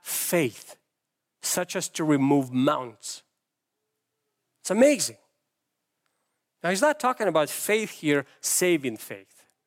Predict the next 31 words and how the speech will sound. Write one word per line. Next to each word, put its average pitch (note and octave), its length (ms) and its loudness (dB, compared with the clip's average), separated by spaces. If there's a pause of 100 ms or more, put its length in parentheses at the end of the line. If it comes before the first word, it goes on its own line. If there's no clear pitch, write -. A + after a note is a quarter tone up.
(560)
He's D#3+ 200 -4
talking A#3 260 0
about F3 240 0
the C3+ 80 -2
gift C#3+ 500 -2
of B2+ 120 -10
faith A2 400 -8
or C#3 120 0
the B2 140 -4
granting D#3 600 -2 (120)
a D3 60 -6
special F3+ 500 -2
ability C#3+ 680 0 (200)
to D#3 120 -6
trust F3+ 520 0
Jesus D#3 480 2 (180)
and D3 280 -4
ask F#3+ 440 -2 (220)
of D#3 160 -4
some - 260 0
things D#3+ 320 -2
that C#3 160 -4
God C#3 200 -2
would C#3 160 -6
grant B2+ 300 0
to - 120 -18
you. G#2+ 140 -20 (680)
Like C#3 180 -12
Peter G#3 340 0
would F#3+ 180 2
ask D#3 440 -2